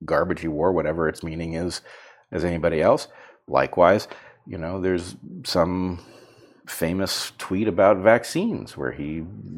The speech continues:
goes all in on the idea that we should be vaccinating people for covid as a mechanism for controlling it, right? So anyway, there are all of these cases where he, or, you know, his belief in, uh,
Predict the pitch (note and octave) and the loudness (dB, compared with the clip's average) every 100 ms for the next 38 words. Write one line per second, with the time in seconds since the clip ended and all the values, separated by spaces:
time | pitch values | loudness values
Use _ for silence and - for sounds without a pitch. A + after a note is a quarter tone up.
0 | C#2+ D2 E2 F2 F2+ G2 G2 G#2 A2 G#2 | -8 -4 -2 4 6 8 6 4 4 4
1 | G2+ G#2 - - - - G2 G2+ G2 G#2+ | 2 0 -6 -20 -16 -2 6 6 6 6
2 | A2 G#2 - G#2+ G#2+ A#2+ A#2+ C#3 C3 C3+ | 6 4 0 2 6 6 4 0 0 0
3 | C3 - C3+ C3 B2+ C3+ B2+ C3 C#3 C#3+ | -2 -2 4 4 4 2 0 0 0 -2
4 | C#3 C#3 C3+ - - - - - - _ | -4 -4 -6 -12 -20 -20 -18 -18 -20 _
5 | - C3+ B2+ C3+ B2 F3+ F#3+ D3 D#2+ B1+ | 6 6 6 2 4 6 6 6 2 -4
6 | - - F#2 A#2 C3 - _ - A#2+ D3 | -8 -4 2 2 0 -10 _ 6 6 8
7 | D3 A2 - - C3+ G#3 G#3 D#3+ D3 - | 8 8 6 6 6 8 6 4 0 2
8 | A#2 F#2+ - - - - - - _ _ | 4 4 2 -8 -10 -12 -12 -20 _ _
9 | _ _ - _ _ - - G2 F#2 F2+ | _ _ -20 _ _ -18 -4 2 6 8
10 | F2+ F2+ - A2+ F#2 F2+ E2+ - F2+ D2+ | 8 6 4 4 6 4 2 -2 -4 -4
11 | E2+ F2 - F2 F#2+ G2 - F#2+ G2 G2 | -4 -8 -4 -2 -2 -4 -4 -4 -2 -2
12 | F#2+ F#2+ F#2+ F#2 | 0 0 2 0